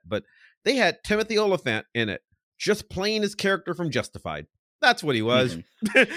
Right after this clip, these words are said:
Speaker 1: <laughs> He was just, he was just playing his character from a different show. And if you didn't watch Justified, you don't know that. But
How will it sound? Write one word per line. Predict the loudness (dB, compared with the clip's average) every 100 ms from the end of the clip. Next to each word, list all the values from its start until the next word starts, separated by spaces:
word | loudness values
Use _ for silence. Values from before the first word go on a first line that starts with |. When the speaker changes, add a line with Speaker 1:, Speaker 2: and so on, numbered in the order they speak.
| -4
Speaker 1:
<laughs> | 2
He | 4
was | 4 2
just, | 0 -2 -6 -2
he | 2 2
was | 2
just | 0
playing | 2 2 4
his | 2
character | 2 2 2 -2
from | -2
a | 0
different | 0 -2 -2
show. | 0 0 -2 -6 -8 -4
And | -2
if | -2
you | 0
didn't | 0 2
watch | 0 -2 -2
Justified, | -4 -4 -4 0 0 0
you |
don't | 0 0 0
know | -2 0
that. | -2 -4 -10
But | -2 -2